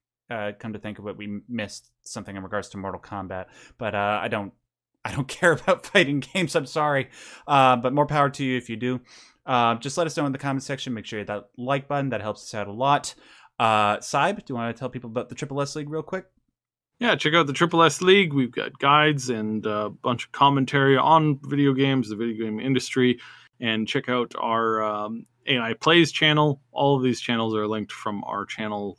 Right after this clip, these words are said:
Speaker 2: library on our YouTube channel. We've got a bunch of stuff there that we're really trying to push, and we've got some great discussions on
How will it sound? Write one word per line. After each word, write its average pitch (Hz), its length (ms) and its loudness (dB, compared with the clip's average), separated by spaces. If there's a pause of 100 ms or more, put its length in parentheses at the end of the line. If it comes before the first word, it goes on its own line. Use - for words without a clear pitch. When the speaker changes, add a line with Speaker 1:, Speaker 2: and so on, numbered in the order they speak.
Speaker 2:
library 98 580 -8
on 101 160 -8
our 98 120 -10
YouTube 117 280 -8
channel. 120 360 0 (320)
We've 127 120 -2
got 120 120 4
a - 20 2
bunch 143 220 2
of 123 60 -4
stuff 135 280 2
there 131 380 2
that 120 120 -4
we're 110 120 -4
really 123 220 2
trying 120 180 -2
to 110 80 -6
push, - 420 0
and 117 140 -8
we've 110 160 -6
got 127 160 -2
some 117 240 -2
great 143 260 2
discussions 147 560 -2
on 120 160 -2